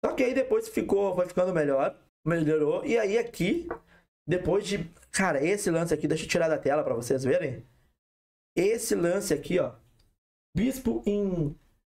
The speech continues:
E quatro foi o lance que realmente deixou a Julia Odio com a posição pior.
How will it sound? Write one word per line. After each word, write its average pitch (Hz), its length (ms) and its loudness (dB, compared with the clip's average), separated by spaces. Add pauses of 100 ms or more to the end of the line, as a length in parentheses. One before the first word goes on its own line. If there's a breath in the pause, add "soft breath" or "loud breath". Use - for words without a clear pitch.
(140)
E 226 280 2 (140)
quatro 180 340 0
foi 170 200 0
o 170 40 2
lance 160 340 0
que 160 180 0
realmente 190 480 0
deixou 165 560 0 (300)
a 143 220 0
Julia 147 300 2
Odio 135 340 0
com 147 120 0
a 139 40 -2
posição 139 340 0
pior. 131 440 0